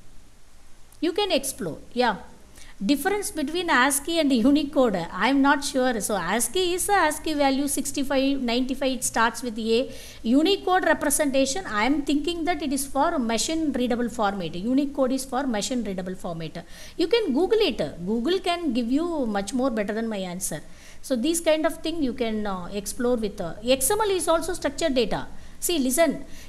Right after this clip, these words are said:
Excel, uh, C S V, uh, and, uh, anything in the S Q L format and, uh, X M L, json, these are all example for structured data.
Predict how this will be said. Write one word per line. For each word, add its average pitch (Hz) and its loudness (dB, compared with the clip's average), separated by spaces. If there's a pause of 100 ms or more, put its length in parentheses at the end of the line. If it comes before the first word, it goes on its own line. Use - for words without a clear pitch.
Excel, 294 2 (540)
uh, 226 4
C 285 4
S 294 0
V, 311 2 (300)
uh, 226 0
and, 226 0
uh, 208 0 (320)
anything 262 2
in 277 0
the 226 4
S 226 2
Q 320 0
L 294 4
format 277 2 (260)
and, 247 2
uh, 220 2
X 208 0
M 269 4
L, 285 0
json, 247 2
these 233 -2
are 240 0
all 302 0
example 240 0
for 233 0 (280)
structured 247 0
data. 190 2